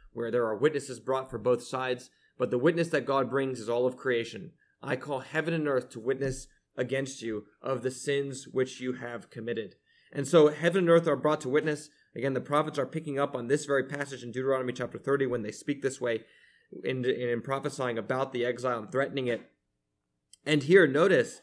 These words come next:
that when the exile is described here, uh, there are a number of things that are said. First, they're going to, the people of God will utterly perish, from the land. They will not be able to be in the land anymore.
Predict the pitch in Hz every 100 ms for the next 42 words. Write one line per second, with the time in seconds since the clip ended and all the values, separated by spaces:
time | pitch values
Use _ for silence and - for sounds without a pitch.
0 | _ _ _ 143 135 147 160 170 139 143
1 | 135 185 190 190 175 147 123 147 139 -
2 | 123 - - 147 160 190 165 120 87 -
3 | _ _ _ _ _ - 127 135 139 160
4 | 196 175 165 143 139 131 - 165 135 104
5 | 165 185 180 147 147 151 143 127 127 160
6 | 160 139 120 143 127 113 147 170 147 139
7 | - 151 175 175 - _ _ 139 123 120
8 | 135 147 123 117 120 131 147 139 139 135
9 | 135 113 135 139 135 - - 147 151 127
10 | 131 135 135 123 117 117 135 143